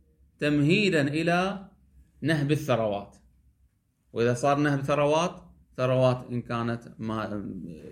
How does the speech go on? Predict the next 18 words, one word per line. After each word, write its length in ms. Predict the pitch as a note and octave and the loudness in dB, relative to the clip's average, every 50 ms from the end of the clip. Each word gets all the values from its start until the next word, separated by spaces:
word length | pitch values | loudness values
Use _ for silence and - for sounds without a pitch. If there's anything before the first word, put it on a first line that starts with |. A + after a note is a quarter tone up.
| - - C2 - _ _ _ _ - | -18 -18 -20 -20 _ _ _ _ -14
يعني 260 | - A2 G#2 G#2+ A2+ A2 | -10 -8 -6 -4 -4 -4
من، 300 | A2 A2+ A2+ G#2 G2+ A#2 | -2 -2 -4 -4 -4 -2
من 160 | A2+ A2 A2 | -2 0 0
باطن 380 | A#2 C3+ D3 C#3+ - E3+ E3+ | 2 2 0 0 0 0 2
الأرض 400 | E3 E3+ E3+ E3 F3+ G3 G3+ G3 | 2 0 0 -2 -4 -4 -4 -4
أو 340 | - - E3+ G3 A3 A#3 F#3 | -6 -4 -4 -2 -2 -2 -4
من 240 | D#3 D#3 D3+ D3 D3 | -6 -6 -4 -4 -2
ظاهر 340 | D#3 E3 E3+ E3 D#3+ E3 D#3+ | 0 0 2 2 2 0 0
الأرض، 380 | D#3 D3+ D#3+ F3 F#3+ F#3+ F#3 - - _ _ _ _ | 0 -2 -2 -2 -4 -4 -8 -14 -20 _ _ _ _
بل 160 | - E3 F3+ F3 | -2 -2 -2 0
حتى 640 | F3 - G#3+ - - F#3+ F#3 G3 G3 F#3+ - - - _ _ _ _ - | 0 -2 -4 -2 0 0 2 2 0 -4 -10 -18 -20 _ _ _ _ -2
يعتبرون 680 | C3 C3+ A#2+ A2+ A#2+ - C#3 C3+ C#3+ D#3+ E3+ D#3 C#3 | 2 2 2 2 2 0 0 0 0 0 2 2 2
الإنسان 640 | B2 A#2 A2 A2+ A#2+ A#2 - C#3+ C#3+ D#3 D#3+ D#3 D3 - - | 2 2 2 0 -2 -2 -2 0 0 0 0 -2 -4 -6 -6
عبدًا 520 | - A#2 C#3 E3 E3+ D3 C#3 C#3 C#3 C3+ A#2+ | -2 2 4 4 4 4 4 4 4 2 2
عندهم. 640 | A2 A2 A#2+ A2 G2+ G#2+ A2 - F#2+ G2 - - - _ _ _ _ _ _ _ _ - - | 0 0 0 0 -2 -4 -8 -8 -10 -12 -12 -14 -20 _ _ _ _ _ _ _ _ -10 -8
فإذن 280 | A2 A2 A#2 A#2 A#2+ | -4 -2 0 2 2
الهدف 420 | B2 B2 B2+ C#3+ E3+ F3+ F3+ E3 - | 2 2 2 0 2 2 0 0 -2
تغير 840 | - C3+ B2 B2 C3+ D3+ E3+ E3 D#3 D#3 D#3 E3 E3+ F3 F3 E3+ | -2 -2 0 2 2 2 2 2 2 2 2 2 0 -2 -4 -6